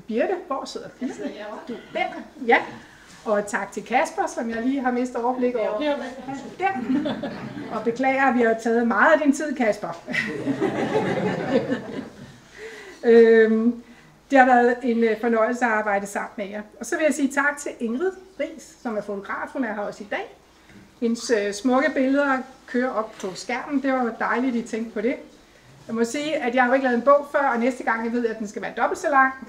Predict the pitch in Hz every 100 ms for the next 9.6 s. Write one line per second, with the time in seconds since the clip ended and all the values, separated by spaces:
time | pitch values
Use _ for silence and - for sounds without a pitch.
0 | 185 226 240 240 247 214 214 214 226 220
1 | 220 254 254 233 240 302 320 294 262 233
2 | 208 208 208 254 214 220 208 269 330 311
3 | 311 - 233 233 247 277 254 220 - 247
4 | 302 392 392 - - - - 277 254 294
5 | 302 285 208 208 - - - - - 254
6 | 233 285 277 269 311 269 262 269 233 226
7 | 294 302 262 262 - 240 254 302 269 254
8 | 226 220 214 220 339 339 - 185 - -
9 | 240 226 220 214 208 214